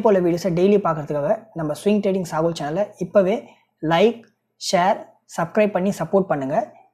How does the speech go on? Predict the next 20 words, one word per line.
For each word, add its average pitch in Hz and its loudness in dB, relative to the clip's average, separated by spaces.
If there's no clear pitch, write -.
நீங்க 202 4
சப்போர்ட் 202 0
பண்ணாதான் 175 -2
எனக்கும் 202 0
மோட்டிவேஷனா 190 0
இருக்கும். 151 -4
டெய்லி 214 4
இதே 190 2
போல 170 0
பெஸ்ட்டான 196 -2
வீடியோஸ்லாம் 175 -4
கொண்டு 170 -2
வரதுக்கும் 160 -6
அதிகமாவே 185 0
ஹெல்ப்ஃபுல்லா 175 -2
இருக்கும். 226 -6
அதனால 175 2
இப்ப 208 4
வரைக்கும் 185 0
லைக் 226 4